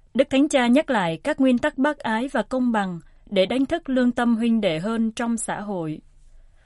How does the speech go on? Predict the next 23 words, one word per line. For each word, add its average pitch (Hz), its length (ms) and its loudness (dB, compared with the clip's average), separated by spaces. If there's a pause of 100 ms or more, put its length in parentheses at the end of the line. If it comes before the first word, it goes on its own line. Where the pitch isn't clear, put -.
(180)
Ngài 240 200 4
nhận 202 220 4
định 190 180 -2
rằng, 196 340 0 (460)
phục 220 180 -2
vụ 196 180 -2
tha 240 180 -4
nhân 240 320 2
không 285 240 0
chỉ 226 220 -4
là 226 180 0
ý 247 120 -4
thức 330 220 -6
công 240 280 0
dân, 220 260 0 (340)
mà 208 140 2
còn 208 240 2
nhằm 202 260 2
mang 240 180 2
ánh 254 180 0
sáng 262 320 -2
tin 254 280 2
mừng 190 260 -2